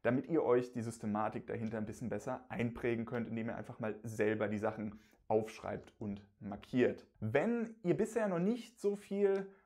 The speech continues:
mit dem Thema Lichterführung und Tagsignale für die Sportbootführerscheine zu tun hattet,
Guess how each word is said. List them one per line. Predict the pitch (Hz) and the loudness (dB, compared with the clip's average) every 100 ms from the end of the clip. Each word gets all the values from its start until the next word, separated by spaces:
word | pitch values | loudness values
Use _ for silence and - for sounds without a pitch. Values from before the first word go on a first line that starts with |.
| - | -2
mit | 160 | 0
dem | 165 | 2
Thema | - 175 160 156 | 0 2 2 0
Lichterführung | 135 131 185 - 175 170 156 | -2 -2 -4 -6 -4 -2 -2
und | 131 | -2
Tagsignale | 156 147 139 135 139 135 | -2 -2 -4 -2 -2 -2
für | 131 | -6
die | 123 | -10
Sportbootführerscheine | - 135 131 131 - 127 127 131 120 117 - | -6 -6 -4 -8 -6 -6 -6 -6 -6 -6 -8
zu | - - - | -12 -12 -12
tun | - 180 247 196 | -4 -2 0 0
hattet, | 226 254 254 | -2 -4 -10